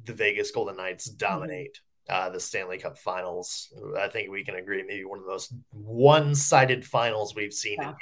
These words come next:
Speaker 1: in
Speaker 2: yeah.
Speaker 1: quite some time. Is there anything that stands out to you that if you're Barry Trotz, you're looking at and think,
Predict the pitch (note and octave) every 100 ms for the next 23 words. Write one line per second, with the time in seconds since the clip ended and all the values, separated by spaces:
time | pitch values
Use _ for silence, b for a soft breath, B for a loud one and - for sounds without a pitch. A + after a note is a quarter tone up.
0 | G#2+ A2 A2+ G2 - - F2+ - F#2+ F#2
1 | C3+ C#3+ - b b b b b b _
2 | F3+ F3 F#3+ G#3 F#3 G3 C#4+ F4 D#4 B3
3 | A#3+ A#3+ F#3 F#3 - - - F3 F#3+ D3+
4 | C#3+ C#3+ C#3 - G#2 F2+ F2 F#2 _ -
5 | - A#2+ A2+ D3 E3+ F#3 F3+ D#3+ E3 D#3
6 | C3+ C3+ C3+ C3+ C#3 B2+ B2+ B2 A#2+ -
7 | A#2+ A#2 G#2 -